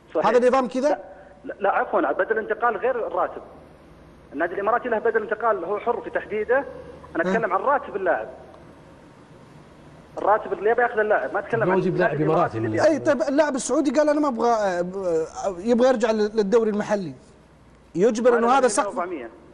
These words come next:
Speaker 2: حتى لو النادي الإماراتي موافق والنادي السعودي موافق وكل شيء موافق.
Speaker 1: نعم.
Speaker 2: وجاي من برا.
Speaker 1: صحيح. ما له إلا مليون وأربعمية، هو الحد الأعلى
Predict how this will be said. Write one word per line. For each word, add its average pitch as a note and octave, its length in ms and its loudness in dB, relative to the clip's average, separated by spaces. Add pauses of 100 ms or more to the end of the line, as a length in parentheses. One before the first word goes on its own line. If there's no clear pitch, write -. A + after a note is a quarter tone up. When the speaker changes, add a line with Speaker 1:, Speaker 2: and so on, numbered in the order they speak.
(1160)
Speaker 2:
حتى D#4 340 0
لو C#4 160 4
النادي C4 280 2
الإماراتي B3+ 520 2
موافق B3 500 2
والنادي A#3+ 320 4
السعودي A#3+ 400 2
موافق B3+ 360 4
وكل A3 240 -2
شيء C#4 140 2
موافق. C4+ 300 2 (880)
Speaker 1:
نعم. C#3+ 220 -6 (140)
Speaker 2:
وجاي G#3+ 280 4
من B3+ 160 0
برا. A#3 300 0 (960)
Speaker 1:
صحيح. D3+ 260 -4 (360)
ما D3+ 80 -2
له F3+ 120 2
إلا F3 80 2
مليون F3 180 2
وأربعمية، D#3+ 440 2
هو D#3 100 2
الحد E3 260 -6
الأعلى F#3 420 2